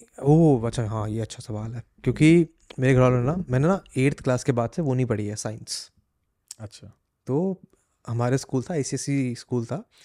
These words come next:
Speaker 1: पता नहीं क्यों, कैसे एक साल में उनमें जोश आया कि हम नाइन्थ क्लास से बाइफरकेट कर देंगे साइंस और कॉमर्स।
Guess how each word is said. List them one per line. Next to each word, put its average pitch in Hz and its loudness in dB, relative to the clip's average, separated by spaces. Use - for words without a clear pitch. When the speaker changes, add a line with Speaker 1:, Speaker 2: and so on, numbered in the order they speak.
Speaker 1:
पता 185 0
नहीं 185 4
क्यों, 175 4
कैसे 160 0
एक 143 4
साल 147 4
में 143 2
उनमें 143 2
जोश 131 -2
आया 147 -4
कि 254 -8
हम 233 -4
नाइन्थ 147 0
क्लास 147 0
से 175 -6
बाइफरकेट 131 -2
कर 120 -4
देंगे 170 -4
साइंस 131 -4
और 123 -6
कॉमर्स। - -14